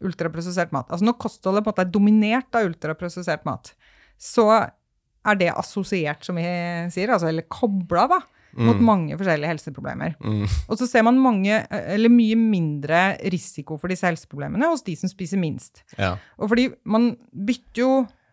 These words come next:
Speaker 1: mat med mat, ikke sant? Vi spiser jo en tilnærmet likelig mengde mat, så hvis du spiser masse ultraprosessert mat, så har du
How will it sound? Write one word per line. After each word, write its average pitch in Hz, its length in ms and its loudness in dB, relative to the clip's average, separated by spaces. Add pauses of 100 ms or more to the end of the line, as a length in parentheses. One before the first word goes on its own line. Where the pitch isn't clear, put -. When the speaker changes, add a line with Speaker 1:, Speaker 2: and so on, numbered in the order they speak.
(120)
Speaker 1:
mat 180 300 2
med 208 100 2
mat, 139 280 -2
ikke 196 140 -6
sant? 254 240 4
Vi 240 80 2
spiser - 460 -6
jo 240 80 6
en 247 180 6 (640)
tilnærmet 175 480 -2
likelig 185 300 -6
mengde 175 280 -2
mat, 214 220 2
så 220 80 -8
hvis 196 140 -6
du 214 80 -4
spiser 202 560 -4 (440)
masse 247 340 2
ultraprosessert 196 760 -4
mat, 294 220 2
så 262 140 2
har 185 180 4
du 196 80 2